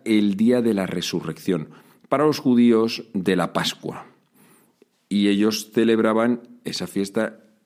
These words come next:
como una fiesta de las cosechas, también de la renovación de la ley. Bueno, era una fiesta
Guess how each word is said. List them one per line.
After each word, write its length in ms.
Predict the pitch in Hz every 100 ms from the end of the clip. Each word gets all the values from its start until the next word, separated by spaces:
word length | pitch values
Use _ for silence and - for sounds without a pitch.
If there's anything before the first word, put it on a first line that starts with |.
| _
como 640 | - 95 90 87 87 82 67
una 420 | 50 58 87 90
fiesta 280 | 95 - 90
de 60 | 90
las 160 | 95
cosechas, 680 | - 123 107 98 - 107 107
también 300 | 92 87 87
de 80 | 85
la 100 | 80
renovación 560 | 80 80 78 - 107 117
de 80 |
la 120 | 120 98
ley. 240 | 92 95 - - -
Bueno, 220 | - 90
era 100 | 127
una 180 | 117 104
fiesta 680 | - 113 - 113 123 -